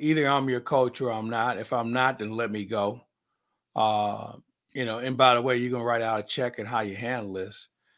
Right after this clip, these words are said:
So, you know, Diaz will end up with another job. I don't think there's any doubt. He is a good football coach. He just didn't work there. But he may have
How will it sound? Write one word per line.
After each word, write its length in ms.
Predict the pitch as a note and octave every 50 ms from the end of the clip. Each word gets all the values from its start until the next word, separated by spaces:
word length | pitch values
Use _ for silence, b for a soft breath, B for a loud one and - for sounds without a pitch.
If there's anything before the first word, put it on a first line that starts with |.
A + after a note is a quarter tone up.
| _ _
So, 720 | - - - - E3+ C#3+ C3 B2+ B2+ B2+ B2 A#2 A#2+ - - _ _ _
you 120 | - E3 D3
know, 260 | C#3+ B2 B2 A#2 A#2
Diaz 460 | A2+ A2+ C3+ F#3+ A#3 A#3+ G#3 E3+ - C3+
will 80 | C3 G#2
end 200 | D#3 D#3 C#3+ C3
up 100 | B2+ G#2+
with 180 | A2 A#2 G#2+
another 280 | G#2+ G#2 A#2 A2 F#2+ G2
job. 340 | G2 A2+ A2+ G#2+ G2+ F#2+ F#2
I 80 | G#2
don't 160 | A#2+ A#2+ A2
think 120 | A#2 A2+ G2+
there's 140 | G#2 G2+ A2+
any 180 | G#2+ G#2 F#2+
doubt. 260 | E2+ - G#2+ G2+ G2
He 180 | A#2+ B2+ B2 B2
is 140 | B2+ A2+ G#2+
a 40 | G2+
good 200 | F#2+ A2 G#2 -
football 420 | - B2 A2+ - - G#2+ F#2+ F#2+
coach. 300 | - - A2+ F#2+ F#2+ -
He 80 | G#2 G2+
just 200 | A#2 A2+ - -
didn't 200 | A#2+ A2 G#2+ G#2
work 240 | A2 G#2+ G#2 G#2 _
there. 360 | - B2 A#2+ A2 G#2 F#2+ - - b b b b b b b b b b b
But 160 | A#2+ B2 A2
he 180 | A#2 F3 A3
may 200 | A3 F#3 D#3 D3
have 200 | C3+ B2+ A2+ G#2+